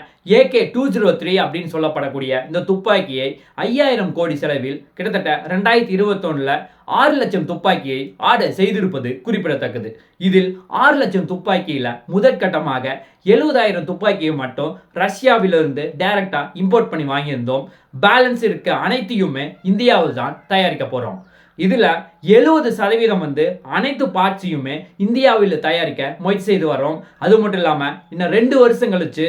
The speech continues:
ஹண்ட்ரட் பர்சன்ட் எல்லா பார்ட்ஸையுமே இந்தியாவிலேயே தயாரிக்க முயற்சி செய்வோம் அப்படின்னு சொல்லி பிளான் பண்ணியிருக்காங்க. இது இந்தியாவுக்கு ஒரு மிகப்பெரிய பாசிட்டிவா பார்க்கப்படுகிறது.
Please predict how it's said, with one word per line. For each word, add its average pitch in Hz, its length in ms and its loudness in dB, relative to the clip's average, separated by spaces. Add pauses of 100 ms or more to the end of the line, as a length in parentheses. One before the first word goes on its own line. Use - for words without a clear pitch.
(360)
ஹண்ட்ரட் 254 420 2
பர்சன்ட் 214 340 0 (120)
எல்லா 269 200 2 (120)
பார்ட்ஸையுமே 185 560 -2 (320)
இந்தியாவிலேயே 220 640 2
தயாரிக்க 175 360 0 (100)
முயற்சி 190 260 -2
செய்வோம் 180 300 2
அப்படின்னு 151 280 -6
சொல்லி 151 160 -2 (200)
பிளான் 185 260 2
பண்ணியிருக்காங்க. 123 460 -4 (320)
இது 190 80 0 (100)
இந்தியாவுக்கு 214 540 2 (180)
ஒரு 175 180 -2
மிகப்பெரிய 202 400 2 (120)
பாசிட்டிவா 180 360 -2 (140)
பார்க்கப்படுகிறது. 143 640 -2